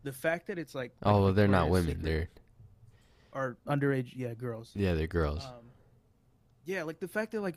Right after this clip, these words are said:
Speaker 1: uh, Victoria's Secret is so fucking, like, the fact that, like, that dude was involved is so dark because there is a lot of, like, a lot of, like, sex trafficking. People,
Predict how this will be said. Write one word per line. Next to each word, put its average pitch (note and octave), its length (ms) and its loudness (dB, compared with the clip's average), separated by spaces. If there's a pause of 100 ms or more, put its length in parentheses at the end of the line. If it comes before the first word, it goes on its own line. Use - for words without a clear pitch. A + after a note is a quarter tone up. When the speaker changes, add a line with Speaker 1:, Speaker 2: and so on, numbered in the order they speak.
(180)
Speaker 1:
uh, C3+ 320 -4 (120)
Victoria's D3 480 -4
Secret C3+ 400 -8 (560)
is C3+ 160 -4
so B2+ 360 -4
fucking, B2 600 -10 (280)
like, C3+ 180 -10
the C3+ 80 -10
fact D3 320 -6
that, C#3+ 100 -6 (320)
like, B2 220 -12
that C3 220 -4
dude C#3+ 140 -6
was D3 140 -8
involved D3+ 340 -6
is C3 100 -8
so C3 260 -8
dark B2+ 340 -10 (380)
because C3+ 460 -12 (560)
there C#3+ 180 -4
is C#3+ 240 -8
a D3 80 -4
lot A#2+ 340 -6
of, A#2 120 -8 (880)
like, - 180 -14 (260)
a C3+ 80 -6
lot D#3 160 0
of, F3 120 -6
like, E3+ 140 -4
sex C#3+ 260 -8
trafficking. D3+ 420 -8
People, D3+ 340 -6